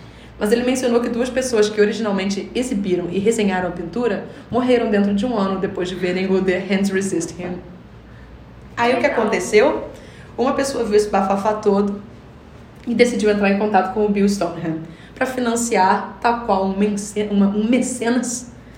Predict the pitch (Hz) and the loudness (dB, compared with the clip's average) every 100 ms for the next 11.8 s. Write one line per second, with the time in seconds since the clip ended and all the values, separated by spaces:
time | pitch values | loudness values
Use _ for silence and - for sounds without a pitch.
0 | 240 240 202 196 214 240 240 285 226 226 | -8 -6 -4 -4 2 2 2 2 2 2
1 | 233 233 220 214 220 220 196 196 - - | 2 0 0 0 0 0 2 0 -2 -2
2 | - 160 185 180 - - - 294 294 269 | -2 -2 -8 -10 -12 -18 -12 -10 -8 -6
3 | 220 208 - - - - 311 311 240 196 | -6 -6 -12 -18 -10 0 4 4 2 2
4 | - - - 214 185 175 254 247 202 190 | 0 -6 -6 -4 -2 2 4 4 4 4
5 | 202 220 220 196 226 196 180 175 - 214 | 4 6 4 2 0 2 2 0 -2 2
6 | 196 185 - 196 208 202 226 196 175 226 | 4 4 0 -2 4 6 6 4 0 0
7 | 190 180 - - - 185 - - 370 440 | 0 -4 -10 -12 -6 -6 -6 -6 -6 -4
8 | 370 311 262 247 262 269 254 214 214 233 | -4 -2 -2 -2 -2 0 0 -2 -4 0
9 | 226 233 247 240 240 226 202 202 175 220 | 0 0 -2 -4 -6 -2 -2 -2 -4 -6
10 | 202 202 - 170 170 170 190 202 208 208 | -8 -10 -12 -16 -14 -8 -4 -2 -2 -2
11 | 180 202 - 185 - - - - | 0 0 -2 -4 -6 -10 -8 -8